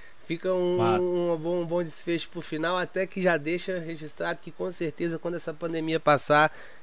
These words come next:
Speaker 1: essa, esse podcast vai continuar sendo presencialmente e que a gente tenha a
Speaker 2: Pô.
Speaker 1: oportunidade de se encontrar aí ou
Speaker 2: Com
Speaker 1: aqui
Speaker 2: certeza.
Speaker 1: e poder bater essa resenha ainda melhor com um churrasquinho, tomando a cerveja, de
Speaker 2: Pô.
Speaker 1: boa, de leve.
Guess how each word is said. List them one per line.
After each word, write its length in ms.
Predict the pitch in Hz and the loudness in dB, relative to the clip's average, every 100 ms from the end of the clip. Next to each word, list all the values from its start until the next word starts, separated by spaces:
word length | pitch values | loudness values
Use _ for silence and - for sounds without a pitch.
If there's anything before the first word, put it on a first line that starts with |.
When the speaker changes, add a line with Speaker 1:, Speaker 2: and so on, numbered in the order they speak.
| - | 2
Speaker 1:
essa, 480 | 147 - 170 165 156 | 2 4 4 4 4
esse 140 | 151 | 0
podcast 500 | - 156 - 165 - | -2 -4 0 0 0
vai 160 | 165 170 | -4 -4
continuar 480 | 165 - 160 165 156 | -6 -6 -2 0 0
sendo 200 | 165 156 | -2 -4
presencialmente 960 | 156 147 143 - 151 123 131 143 - | -4 -4 -6 -4 -4 -2 -2 -2 -6
e 40 | |
que 100 | 135 139 | -6 -4
a 40 | |
gente 100 | 143 | 4
tenha 140 | 156 160 | 8 10
a 40 | |
Speaker 2:
Pô. 100 | 175 | 10
Speaker 1:
oportunidade 580 | 165 139 147 139 143 139 | 8 4 -4 -4 -2 -2
de 60 | 131 | -4
se 100 | - | -8
encontrar 460 | 143 127 113 127 120 | -8 -8 -4 0 2
aí 300 | 110 143 135 | 2 -2 -2
ou 140 | 120 | -2
Speaker 2:
Com 100 | 120 | -2
Speaker 1:
aqui 80 | 120 | 2
Speaker 2:
certeza. 540 | 165 147 156 156 127 117 - | 2 6 8 8 6 -4 -10
Speaker 1:
e 80 | 139 | -6
poder 280 | 147 139 143 | -2 -2 -2
bater 280 | 139 131 | -2 -2
essa 180 | 143 139 | -4 -4
resenha 360 | 131 131 127 131 | -4 -4 -4 -4
ainda 220 | 135 143 | -4 -6
melhor 280 | 135 113 131 | -6 -4 -4
com 140 | 131 | -4
um 40 | 123 | -8
churrasquinho, 640 | 131 120 101 - 135 131 | -6 -4 -4 -6 -6 -6
tomando 280 | 117 127 127 | -6 -4 -4
a 60 | |
cerveja, 640 | - 104 101 139 185 208 | -6 -8 0 6 8 8
de 60 | 208 | 4
Speaker 2:
Pô. 100 | 202 | 2
Speaker 1:
boa, 280 | 190 113 117 | 0 -4 -6
de 100 | 110 | -6
leve. 260 | 95 90 | -8 -10